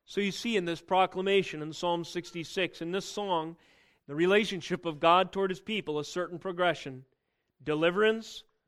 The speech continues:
wilderness, and abundant promise. This was the experience of the children of Israel. This is the experience of us as individual believers in salvation. This is the experience of the New Testament church. It's deliverance,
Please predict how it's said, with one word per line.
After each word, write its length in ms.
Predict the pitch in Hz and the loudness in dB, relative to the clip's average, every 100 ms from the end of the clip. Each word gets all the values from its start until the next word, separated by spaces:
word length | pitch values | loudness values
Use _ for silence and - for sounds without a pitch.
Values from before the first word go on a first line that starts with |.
| _ _ | _ _
wilderness, 800 | 143 180 180 180 180 175 - - _ _ _ | 2 2 2 0 0 -2 -10 -16 _ _ _
and 80 | 139 | -10
abundant 500 | 147 131 151 147 147 | -4 -2 -2 -2 -6
promise. 600 | - 131 123 110 - - - _ _ _ _ _ _ _ - | -8 -8 -8 -10 -16 -20 -20 _ _ _ _ _ _ _ -10
This 160 | 151 | -6
was 120 | 185 165 | -4 2
the 140 | 175 | 4
experience 500 | 165 - 185 185 175 | 4 2 4 4 2
of 80 | 170 | -2
the 80 | 165 | -2
children 380 | - 190 180 | 0 0 0
of 100 | 160 | 0
Israel. 380 | 170 185 202 196 | 0 2 2 4
This 240 | 190 180 170 | 4 0 -4
is 100 | 139 | -2
the 120 | 160 | -2
experience 600 | 151 - 185 190 185 - | -2 -2 2 2 -2 -6
of 160 | 151 - _ _ | -8 -10 _ _
us 260 | 165 196 180 | 2 2 0
as 100 | 165 | -4
individual 480 | 175 170 180 160 170 | -2 0 0 0 -4
believers 640 | 156 165 175 185 180 - | -2 -2 0 -2 -4 -8
in 80 | 139 | -8
salvation. 640 | - 156 165 180 185 170 - _ _ _ | -2 0 2 0 -2 -10 -14 _ _ _
This 180 | 165 180 | -8 -6
is 120 | 156 | -2
the 100 | 165 | 0
experience 640 | 160 - - 196 202 190 | 0 -2 0 4 4 0
of 100 | 160 | -6
the 80 | 143 | -6
New 160 | 160 170 | -2 -2
Testament 540 | 170 175 170 165 151 | 0 -2 -2 -6 -6
church. 340 | - 185 202 - - - | -2 -2 -2 -6 -20 -8
It's 180 | 151 131 | -8 -6
deliverance, 840 | 135 147 170 196 214 220 208 - | -6 2 2 4 2 0 -6 -16